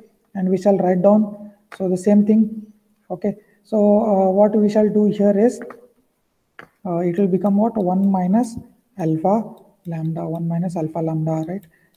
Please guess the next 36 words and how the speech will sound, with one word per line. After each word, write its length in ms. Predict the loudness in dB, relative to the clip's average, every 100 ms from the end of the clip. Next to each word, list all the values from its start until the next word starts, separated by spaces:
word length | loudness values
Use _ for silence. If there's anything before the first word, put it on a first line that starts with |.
| _
This 160 | -10 -6
is 180 | -2 -2
your 220 | -2 -2
term 400 | -2 -2 -4 -10 -20 -14
after 420 | -10 -10 -4 -2
neglecting. 640 | 0 -2 -4 -4 -6 -8 -10 -20 _ _ _ _ _ _
So, 420 | -2 2 2 0
uh, 380 | 0 0 0 -2
according 400 | 2 4 4 2
to 80 | 0
Kirchhoff's 560 | -2 -2 -2 -2 0
law 520 | 2 2 2 -2 -12 -2
of 140 | 0 0
physics, 460 | -4 0 0 -2 -14 _ _ _
the 60 | -4
absorbance 720 | -2 -2 4 4 4 0 0
alpha 320 | -2 -2 0
lambda, 420 | 2 2 0 -2
alpha 320 | -2 -4 -4
lambda 460 | -6 -4 -4 -6 -8 -14 _ -4
is 180 | -2 0
taken 540 | 0 0 2 2 4 2
as 340 | 2 2 2
emissivity. 720 | 0 -2 -2 -2 -2 -6 -10 -14 _ _ _ _ _
So 120 | -6
if 160 | -2
you 60 | 0
have 180 | 2 0
studied, 460 | 0 0 2 2
uh, 920 | 0 -2 -2 -4 -4 -4 -4 -6 -8 -8
physics 440 | -6 -2 -2 -2
in 160 | -4 -2
your 120 | -4
P 180 | -4 -4
U 100 | -4
C, 300 | -2 -2